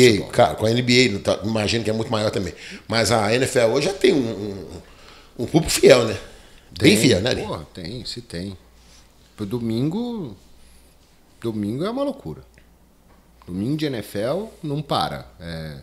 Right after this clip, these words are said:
Speaker 2: e você vê pela, ali pela participação dos caras do Twitter, essas coisas, os caras que mandam mensagem no Instagram e tal. O dia,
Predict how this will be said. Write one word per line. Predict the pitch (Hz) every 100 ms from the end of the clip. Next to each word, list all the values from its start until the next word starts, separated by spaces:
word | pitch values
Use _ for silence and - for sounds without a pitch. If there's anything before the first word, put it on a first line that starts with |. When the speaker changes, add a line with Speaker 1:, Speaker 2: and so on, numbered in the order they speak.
| - _ _ - - -
Speaker 2:
e | 92
você | 92 117
vê | 98 110 147 151 101 73 - - -
pela, | 107
ali | 95 107
pela | 113 98
participação | 98 98 - 85 - 98
dos | -
caras | 92 90 90
do | -
Twitter, | 85 107 104 85
essas | 82 82 -
coisas, | 101 90
os |
caras | 92 82
que | 92
mandam | 92
mensagem | 87 80 92 87 82 76 - - - 78 69 _ _ - 95
no |
Instagram | 90 - - 95 120 107
e | 85
tal. | 92 110 151 - _ - _ _ _ -
O |
dia, | 104 - 143